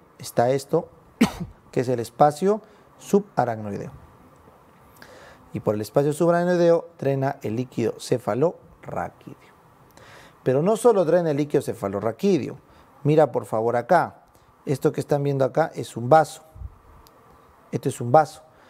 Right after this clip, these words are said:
Entonces por el espacio subaracnoideo también están los vasos sanguíneos cerebrales.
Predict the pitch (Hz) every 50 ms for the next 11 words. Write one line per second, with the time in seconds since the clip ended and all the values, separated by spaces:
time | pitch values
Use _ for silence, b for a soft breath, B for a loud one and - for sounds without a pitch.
0 | b b b _ - 117 107 127 113 - - 107 104 101 - - 151 151 147 131
1 | 160 156 156 156 156 156 160 156 147 147 139 135 131 143 - - - - 113 110
2 | 113 120 120 123 113 - - 123 123 139 - 123 117 101 95 - - - 104 107
3 | 107 110 - - - 131 156 165 - - - - - - _ b b b b b
4 | b b b b b - - - - 131 120 117 110 104 107 107 104 101 101 117
5 | 143 160 - - - B B B B B B - - - - 98 - 104 101 -
6 | 208 202 139 - - - - - - -